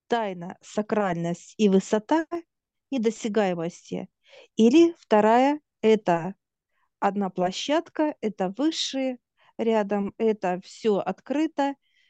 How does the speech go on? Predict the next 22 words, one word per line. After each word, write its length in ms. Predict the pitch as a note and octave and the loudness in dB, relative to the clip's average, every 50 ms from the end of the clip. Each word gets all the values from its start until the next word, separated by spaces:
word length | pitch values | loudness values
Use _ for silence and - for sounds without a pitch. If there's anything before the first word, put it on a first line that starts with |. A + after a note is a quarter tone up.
| _ _ _ - - - _ _ _ _ _ _ _ _ _ _ | _ _ _ -20 -20 -20 _ _ _ _ _ _ _ _ _ _
ты 160 | _ - A#3 | _ -4 -2
достоин 600 | G3 G3+ G3+ G3+ - - - D4+ D4+ C#4+ C#4 B3+ - - | 0 0 0 0 -2 -4 -4 -2 0 0 0 -2 -2 -2
этого 400 | A#3+ A#3 A3 - G#3+ G3 G3+ G3 | -2 -4 -2 -2 -4 -4 -2 -6
и 220 | - - A#3 A3 | -6 -8 -12 -8
так 240 | - A3 G#3 - G3 | -6 -8 -8 -6 -4
далее, 320 | G3+ G3+ F#3+ F3+ F3 D#3+ | -2 -2 -2 -2 -4 -6
друзья. 560 | E3 - E3 F3+ F#3 - - F#3 F#3+ - G3+ G#3 - _ _ _ _ _ _ _ _ _ _ - - - _ | -8 -10 -12 -12 -12 -12 -12 -12 -10 -10 -12 -14 -16 _ _ _ _ _ _ _ _ _ _ -20 -20 -20 _
И 100 | - B3+ | -2 2
вот 280 | A#3+ B3+ B3+ - - - _ _ _ | 4 4 2 2 0 -10 _ _ _
каждый 380 | - C#4+ D4+ D4+ B3+ - A3+ A3 | 2 4 4 4 4 4 4 4
из 100 | G#3 A3 | 4 4
вас 220 | G#3+ A3+ A3+ A3 | 2 2 2 2
сделает 520 | G#3 G3+ F#3+ A3 G#3+ G#3 G#3 G3+ G3+ G3 - | 0 2 4 4 6 6 6 6 4 2 0
выбор. 420 | G3 G3 G3 F#3 F#3 - - - _ _ _ _ _ _ _ _ _ _ _ _ _ _ _ _ _ _ _ _ _ _ _ _ | 0 0 0 0 -4 -6 -8 -10 _ _ _ _ _ _ _ _ _ _ _ _ _ _ _ _ _ _ _ _ _ _ _ _
В 60 | - | -10
своё 320 | - B3+ C4 C#4 C#4+ C#4+ | -2 2 4 4 4 4
время 420 | C4+ D4+ D#4 D#4 C#4+ C4 A#3+ A3 G#3+ | 4 2 2 2 2 2 2 2 2
мы 340 | A3 A3 A#3 A#3+ A#3 A3 - | 2 2 2 2 0 0 -2
сделали 540 | - A3 G#3 G#3 G#3+ A#3+ A3+ G#3+ G3 F3+ F#3 | -6 -8 -6 0 2 2 2 2 0 -2 -4
с 120 | - - | -4 -4
Олегом 460 | - F3+ F3+ F3 F3+ - F3+ E3+ F3 F3 | -4 -2 -2 -4 -4 -4 -6 -6 -6 -6
выбор. 340 | F3+ F3 E3+ E3+ D#3+ - | -6 -6 -8 -8 -10 -16